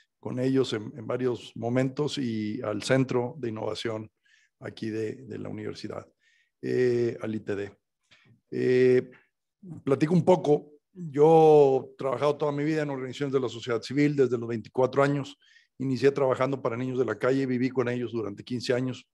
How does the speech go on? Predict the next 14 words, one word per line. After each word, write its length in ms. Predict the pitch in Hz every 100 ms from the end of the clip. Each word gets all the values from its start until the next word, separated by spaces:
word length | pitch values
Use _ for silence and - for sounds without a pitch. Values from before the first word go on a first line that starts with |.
| _
mi 80 | 101
esposa, 400 | - - 117 120
mis 180 | 110
hijos, 320 | 120 117 123 - _ - _
ahí 140 | 127 127
vivimos 420 | 127 135 131 131
también. 360 | 139 147 151 - - - _ _ -
Y 420 | 139 139 139 156
estando 360 | 175 - 180 170
ahí 340 | 156 160 160 _ _ _
nos 180 | 151 135
llevó 240 | 131 143
a 80 | 151
entender 680 | 156 147 135 139 143 143